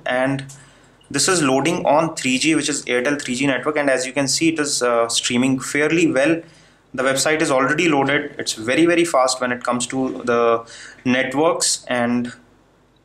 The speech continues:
the scrolling is also fairly smooth. So I am impressed by the way it is performing, and you can very easily pinch and zoom in.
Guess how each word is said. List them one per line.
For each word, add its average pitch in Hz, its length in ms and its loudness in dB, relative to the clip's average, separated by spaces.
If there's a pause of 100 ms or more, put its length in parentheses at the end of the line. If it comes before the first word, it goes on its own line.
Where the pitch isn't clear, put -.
(200)
the 127 80 -4
scrolling 127 420 2
is 127 80 -2
also 117 260 0
fairly 117 300 0
smooth. 113 280 -4
So 117 120 -2
I 120 140 0
am 151 80 0
impressed 151 540 0
by 131 180 2
the 135 100 0
way 127 140 0
it 127 100 -4
is 131 80 -2
performing, 131 460 -2 (400)
and 131 260 0
you 127 60 -2
can 135 180 -2
very 131 200 2
easily 135 380 0
pinch 131 480 -2
and 120 280 0
zoom 113 240 -2
in. 151 160 -2